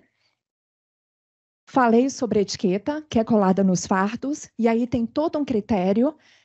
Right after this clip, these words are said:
Primeiro, o tipo de matéria-prima que essa etiqueta é feita, impressão controlada, gráficas homologadas, numeração controlada.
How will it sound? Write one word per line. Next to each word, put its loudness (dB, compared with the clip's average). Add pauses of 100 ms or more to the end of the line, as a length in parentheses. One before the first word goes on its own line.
Primeiro, 4
o 2
tipo 2
de -6
matéria-prima 2
que 0
essa 0
etiqueta -2
é 0
feita, 0
impressão 2
controlada, -2 (440)
gráficas 0
homologadas, -6
numeração 4
controlada. -2